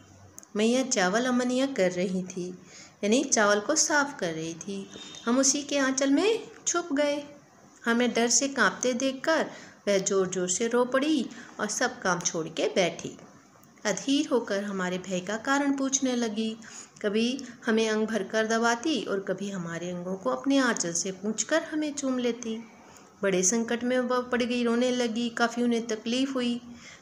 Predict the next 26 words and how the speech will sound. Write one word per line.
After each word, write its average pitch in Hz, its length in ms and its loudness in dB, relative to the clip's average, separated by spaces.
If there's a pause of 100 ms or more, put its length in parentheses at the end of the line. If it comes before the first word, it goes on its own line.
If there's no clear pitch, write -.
झटपट 277 440 2
हल्दी 202 280 0
पीस 180 300 -4
करके 185 360 -2
लाई 262 400 2 (320)
और 180 100 0
घावों 196 320 -4
पर 190 200 0
लगाई 294 400 2
गई। 277 280 -2 (580)
घर 285 180 4
में 220 180 0
कोहराम 226 520 2
मच 269 160 2
गया, 240 180 0
यानी 254 400 2 (640)
भाई 240 220 -2
चोट 214 260 2
लगी 208 260 0
है 220 120 -2
तो 262 160 -4
कोहराम 180 440 0
तो 240 140 0
मचना 254 300 0
ही 294 240 -2
था। 277 360 -6